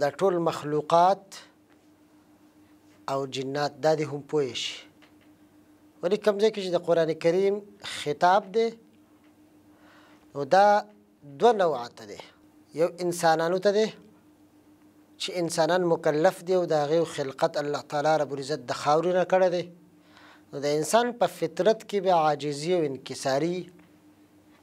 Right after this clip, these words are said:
او بل نوع چې کوم دی، هغه جنات دي او د هغې خلقت الله تعالی رب العزت د اور نه کړی دی. او الله تعالی مکلف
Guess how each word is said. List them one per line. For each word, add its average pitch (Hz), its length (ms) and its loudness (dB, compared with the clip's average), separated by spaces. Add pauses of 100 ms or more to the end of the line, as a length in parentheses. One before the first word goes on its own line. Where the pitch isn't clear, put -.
(1500)
او 131 80 0 (140)
بل 214 100 6 (120)
نوع 233 180 2
چې 214 140 -6
کوم 180 140 0 (100)
دی، 202 100 0 (380)
هغه 135 140 -8 (120)
جنات 156 380 0 (120)
دي 175 100 -6 (1500)
او 131 80 -4 (120)
د - 100 4
هغې 185 360 2
خلقت 170 300 -2 (100)
الله 143 160 -4 (100)
تعالی 139 200 0 (120)
رب 127 140 -8
العزت 135 280 -8 (120)
د - 20 -6 (100)
اور 151 240 -4 (140)
نه 107 120 -16
کړی - 260 -16
دی. - 100 -20 (2250)
او 147 120 -2
الله 156 280 0
تعالی 196 240 4 (1300)
مکلف 185 500 2